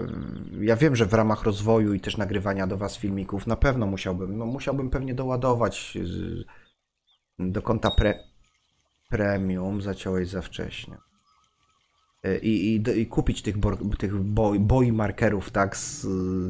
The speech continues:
dwadzieścia, z trzydzieści, bo po prostu tak mi się wydaje, że, że powinny one być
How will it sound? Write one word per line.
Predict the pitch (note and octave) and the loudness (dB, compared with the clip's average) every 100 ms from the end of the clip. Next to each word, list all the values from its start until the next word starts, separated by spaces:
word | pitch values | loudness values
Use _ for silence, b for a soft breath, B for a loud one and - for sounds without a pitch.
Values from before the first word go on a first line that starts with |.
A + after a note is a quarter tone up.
| F#2+ | -2
dwadzieścia, | G2+ F#2+ G2 - G2+ | -2 0 0 -2 -6
z | - | -6
trzydzieści, | - G2 F#2+ - - G2 G2+ - - - _ _ _ _ _ _ _ - - | -6 -4 -4 -4 -4 -2 -2 -4 -14 -20 _ _ _ _ _ _ _ -20 -8
bo | E2+ G2 G2 G2 F#2+ F#2 | -4 0 2 2 2 -2
po | |
prostu | G2+ - G2 - - G#2+ G#2 G2 G2 G2 G2 - - - _ _ _ _ _ _ _ _ - | -4 -2 -4 -6 -6 -2 0 0 2 2 0 -4 -16 -20 _ _ _ _ _ _ _ _ -6
tak | A#2 A#2 | -4 -2
mi | |
się | - A2 | -2 -2
wydaje, | A2 G#2+ F#2+ F2+ E2+ | -2 0 0 0 -4
że, | F#2 F2 | -6 -6
że | F2 | -6
powinny | F2+ G2 F#2+ F#2+ F#2 | -4 -4 -2 -2 -2
one | F#2+ F#2 | -2 -2
być | F2+ F2 E2+ - - - | -2 -2 -4 -8 -14 -14